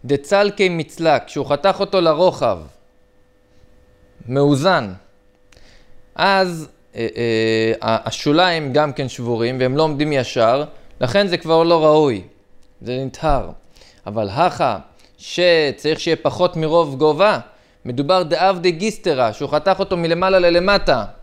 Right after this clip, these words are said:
לגובה. ואז הוא יכול לעמוד, כל חתיכה ממנו, וכדי שהוא יהיה טהור, צריך לחתוך אותו לשלושה חלקים,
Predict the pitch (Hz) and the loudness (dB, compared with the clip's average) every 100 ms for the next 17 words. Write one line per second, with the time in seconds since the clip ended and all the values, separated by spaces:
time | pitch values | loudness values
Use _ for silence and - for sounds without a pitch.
0 | - 120 147 151 151 139 202 202 - 101 | -8 0 4 4 2 2 2 2 -2 -4
1 | - - - - - - - - - _ | -8 -12 -12 -18 -20 -20 -20 -20 -20 _
2 | _ _ _ _ - - - - _ - | _ _ _ _ -20 -20 -20 -20 _ -16
3 | - 151 202 196 170 131 117 147 143 117 | 0 2 4 4 2 -2 -6 -2 0 2
4 | 185 170 151 139 131 147 147 - _ _ | 4 4 4 2 -2 -2 -8 -16 _ _
5 | _ _ _ _ _ - - 160 165 151 | _ _ _ _ _ -6 0 0 0 -2
6 | 143 143 135 131 131 139 151 - _ _ | 0 0 0 -6 -6 -6 -6 -12 _ _
7 | _ _ _ - - - 107 113 131 190 | _ _ _ -20 -20 -14 -8 -4 0 2
8 | 185 143 - 131 170 175 185 220 226 185 | 2 -2 -4 -2 0 2 2 2 0 -2
9 | 202 185 - 202 190 185 160 - 160 220 | -4 -4 -2 0 0 0 -2 -2 -2 0
10 | 214 170 147 - 127 98 | 0 0 -2 -2 -8 -8